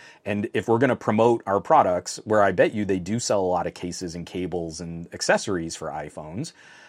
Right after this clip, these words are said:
uh, we want a pretty presentation of the best that we have to offer. Right next to that Apple kiosk is a Samsung display featuring the brand new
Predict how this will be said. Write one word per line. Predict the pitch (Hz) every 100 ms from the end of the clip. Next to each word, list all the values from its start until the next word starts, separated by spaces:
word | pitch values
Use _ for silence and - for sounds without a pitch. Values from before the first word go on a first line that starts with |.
| - -
uh, | 101
we | 101
want | 139 131 120 120
a | 110 107
pretty | - 147 147
presentation | 143 131 113 107 101 95 104
of | 95 82
the |
best | 78 95 95 -
that | 85
we | 82
have | 92 80
to | -
offer. | - 78 - 67 - _ _ _ _ _ _ _ - _ -
Right | 92 117 151
next | 120 147 - - - -
to | - 101 92 90 92 - - - -
that | 92 -
Apple | 107 - 101
kiosk | - 95 87 76 76 87 - _ _ -
is | 101
a | 98
Samsung | 92 220 233 - 107
display | 90 90 - 82 64 - _ _ _
featuring | - 214 220 190 175 160
the | 117 127
brand | 110 156 170 143
new | 160 117 101 98